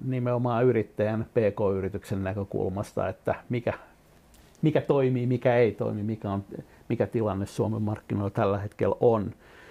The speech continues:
Niin mentäisikö me suoraan sinne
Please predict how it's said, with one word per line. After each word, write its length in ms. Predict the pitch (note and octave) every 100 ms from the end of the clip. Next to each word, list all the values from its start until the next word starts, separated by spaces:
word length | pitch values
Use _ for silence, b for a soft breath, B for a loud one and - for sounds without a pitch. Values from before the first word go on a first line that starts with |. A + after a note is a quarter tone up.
| B B B B B B B B B _ _ _
Niin 320 | B2 C3 - - _ _ _
mentäisikö 440 | C#3 D3 C#3 - C#3
me 80 |
suoraan 460 | C3+ E3+ D3 C3+ C3+
sinne 400 | C#3+ C3+ C3+ C3+